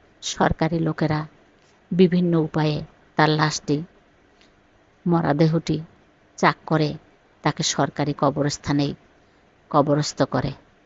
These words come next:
তবে পরবর্তীতে জানা যায়, তাকে যে কবরস্থানে কবরস্থ করেছে, সেখানে সে প্রায় দিনই চিৎকার করে আর বলে, "আমাকে অকালে এভাবে মিথ্যা আশ্বাস দিয়ে মারলি,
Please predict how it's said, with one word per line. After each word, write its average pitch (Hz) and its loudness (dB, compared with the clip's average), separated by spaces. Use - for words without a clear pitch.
তবে 185 2
পরবর্তীতে 190 0
জানা 165 0
যায়, 165 -2
তাকে 190 0
যে 208 -2
কবরস্থানে 190 0
কবরস্থ 185 2
করেছে, 165 0
সেখানে 226 0
সে 180 2
প্রায় 220 4
দিনই 233 2
চিৎকার 196 -2
করে 175 0
আর 170 -2
বলে, 156 0
"আমাকে 165 2
অকালে 156 2
এভাবে 165 2
মিথ্যা 165 0
আশ্বাস 151 -2
দিয়ে 165 2
মারলি, 165 2